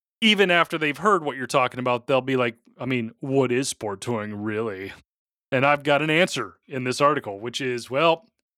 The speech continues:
guess we're not really so sure after all." And here's how it goes. So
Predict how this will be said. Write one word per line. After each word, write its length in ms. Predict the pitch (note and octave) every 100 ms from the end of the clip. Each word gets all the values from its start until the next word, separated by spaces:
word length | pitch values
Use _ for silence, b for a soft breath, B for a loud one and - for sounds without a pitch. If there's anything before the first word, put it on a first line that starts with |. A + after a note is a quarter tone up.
| _ -
guess 180 | E3+
we're 80 | E3
not 200 | D#3 D3
really 220 | C#3 C#3
so 180 | C3 C3+
sure 280 | B2+ C3 B2
after 320 | B2 A#2+ A2+
all." 120 | F#2+
And 120 | G2+ C3
here's 280 | A3+ B3+
how 160 | A3+ F3+
it 100 | C#3+
goes. 440 | C3 F#2+ - - _ _ _ _ -
So 280 | F3+ D#3+